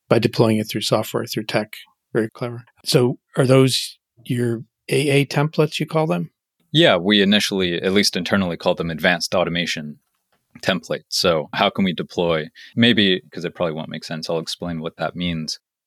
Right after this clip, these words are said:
Speaker 2: Because we've now identified a specific problem we want to solve, we understood that demand control ventilation is a area in commercial that's prevalent. In other words, when, let's say, C O two is above a certain amount or V O Cs are above a certain amount,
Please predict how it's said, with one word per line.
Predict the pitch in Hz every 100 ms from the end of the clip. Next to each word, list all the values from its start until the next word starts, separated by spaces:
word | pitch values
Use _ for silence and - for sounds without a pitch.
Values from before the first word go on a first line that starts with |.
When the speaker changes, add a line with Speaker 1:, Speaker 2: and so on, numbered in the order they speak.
| _ 107
Speaker 2:
Because | 117 117 107 -
we've | 98
now | 101
identified | 90 90 90 95 85
a |
specific | - 95 - 90 -
problem | - 98 92 85 78 76 _
we | 98
want | 87 82
to |
solve, | - 101 90 73 - - _
we | 104 107 95 90 - _ _
understood | 107 104 98 - - 98
that | - -
demand | 98 90 95 92
control | - - 82
ventilation | 82 - 87 87 - - _ _ _ _ _ _ _
is | - 95 85 - -
a | 90 -
area | 101 101 87
in | 82
commercial | - 92 87 - 80
that's | 78 78 -
prevalent. | - 95 76 62 _ _ _ _ _ _
In | 98
other | 101 90
words, | 87 82 -
when, | 92 90 87 82 _ _ _
let's | 92 -
say, | 90
C | - 110
O | 107
two | 92 107 95
is | 82
above | 85 80
a |
certain | - 87 82
amount | 87 80 73
or | 76
V | 85 98
O |
Cs | - 95 87
are | 80
above | 87 80
a |
certain | - 90 80
amount, | 90 80